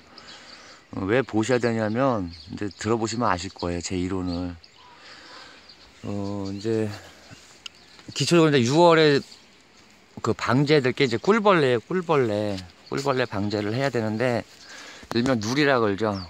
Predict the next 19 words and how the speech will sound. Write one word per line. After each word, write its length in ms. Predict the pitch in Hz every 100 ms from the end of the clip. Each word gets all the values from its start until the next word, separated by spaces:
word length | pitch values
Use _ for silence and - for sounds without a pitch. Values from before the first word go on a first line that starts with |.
| 92
누리 460 | 92 113 131 127
종류 260 | 110 113 113
중에서 280 | 110 107 110
이제 200 | 104 98 - - - - - - - - - _
붉은 340 | - 143 165 165
나방 280 | 131 113 95
거, 300 | 95 87 85
중국에서 460 | - 160 170 151 127
들어온 320 | 101 95 87
거, 320 | 82 90 147 175 _ _ - -
그건 180 | 110 104
이제 100 | 104
커요. 420 | - - 170 117
근데 160 | 98 110
이쪽 260 | 101 120 180
화천 360 | 185 196 175
지역에는 760 | 151 131 131 127 127 123 120 107 _ _ - - - - - _ _
있긴 320 | - 143 - 170
있는데 580 | 131 127 143 120 87